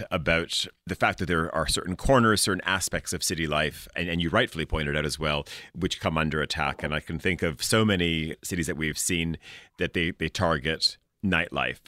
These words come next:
And a lot of the fight back that I've seen, which is also really interesting, is bar owners are saying, "Listen, again, nighttime economy." I mean, we can look back forty-eight months ago, twenty-four months ago,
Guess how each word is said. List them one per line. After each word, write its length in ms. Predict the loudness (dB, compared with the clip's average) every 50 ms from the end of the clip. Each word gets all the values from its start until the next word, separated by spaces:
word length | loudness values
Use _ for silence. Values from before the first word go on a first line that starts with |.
| -8 _
And 160 | 0 2 2 2
a 100 | 0 0
lot 180 | 2 2 2
of 80 | 2 2
the 60 | 0
fight 280 | 0 2 2 2 2 2
back 220 | 2 2 2 2
that 80 | 0 0
I've 180 | 0 0 0
seen, 320 | 0 0 2 2 2 2 2
which 160 | 0 0 0
is 100 | 0 0
also 240 | 0 0 0 0 0
really 200 | 0 0 2 2
interesting, 540 | 0 0 0 -2 -2 -2 -2 0 0 0 0
is 240 | -2 -2 -4 -6 -10 -14 -18 -20 -20 -2 2
bar 200 | 4 6 8 6
owners 280 | 6 6 4 2 2 2
are 60 | 0
saying, 420 | 0 2 2 2 2 2 0 -4 -8 -10 -16 -20 -20 _ _ -4
"Listen, 380 | -2 -2 0 0 0 0 0 0
again, 420 | -2 -2 0 0 0 0 0 -2 -6 -8
nighttime 540 | -8 -2 0 0 0 2 2 2 2 2 2
economy." 500 | 0 0 0 0 2 2 2 2 0 0
I 40 | 0
mean, 180 | 0 0 0 0
we 80 | 0
can 140 | -2 -2 -2
look 180 | -2 -2 0 2
back 300 | 2 2 0 -2 -8 -18 -18 -18 -18 -18 _ _ _ -10
forty-eight 460 | -2 2 4 4 6 6 4 4 4
months 300 | 2 2 2 2 0 -2
ago, 520 | 0 2 4 4 6 6 4 4 2 0 -2 -6 -12 -16 -12 _
twenty-four 320 | 0 2 2 4 4 2 2
months 180 | 2 2 0
ago, 80 | -2